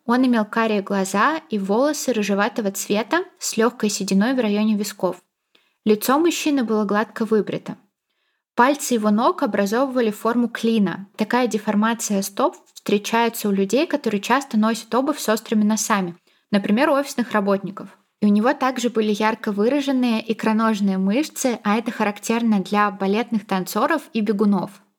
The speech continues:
Он был хорошо одет. Белая рубашка, красно-синий галстук, коричневые брюки, носки и туфли.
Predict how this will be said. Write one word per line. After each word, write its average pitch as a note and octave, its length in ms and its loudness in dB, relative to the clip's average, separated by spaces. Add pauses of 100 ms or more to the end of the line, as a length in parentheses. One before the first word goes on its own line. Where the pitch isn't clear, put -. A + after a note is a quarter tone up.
(240)
Он C4+ 160 4
был D4 120 0
хорошо G#3+ 400 -2
одет. G3 380 -2 (600)
Белая G#3 260 4
рубашка, G#3 520 0
красно-синий G3 600 -2
галстук, B3+ 480 0
коричневые G3 520 0
брюки, B3 360 0
носки G#3+ 560 0
и G3+ 140 -4
туфли. C4 560 0